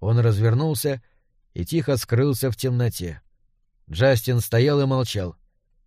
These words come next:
Может, виной тому была подходящая атмосфера, может, накопившаяся усталость, но слова великана показались ему не лишёнными смысла. Более того,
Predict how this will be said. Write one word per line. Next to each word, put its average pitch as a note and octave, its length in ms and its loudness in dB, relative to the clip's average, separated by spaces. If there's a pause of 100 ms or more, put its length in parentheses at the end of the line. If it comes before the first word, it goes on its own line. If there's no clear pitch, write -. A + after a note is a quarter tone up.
(160)
Может, A2 340 0
виной B2 300 2
тому B2 260 2
была B2 320 4
подходящая A#2+ 640 0
атмосфера, B2 580 0 (420)
может, A#2 360 0
накопившаяся B2 840 2
усталость, C#3+ 520 -2 (440)
но A2+ 160 2
слова C#3+ 280 4
великана D3+ 500 4
показались C#3+ 640 2
ему D3 220 0
не D3 160 2
лишёнными D3 640 0
смысла. A#2 540 -6 (500)
Более A#2+ 440 2
того, B2 360 0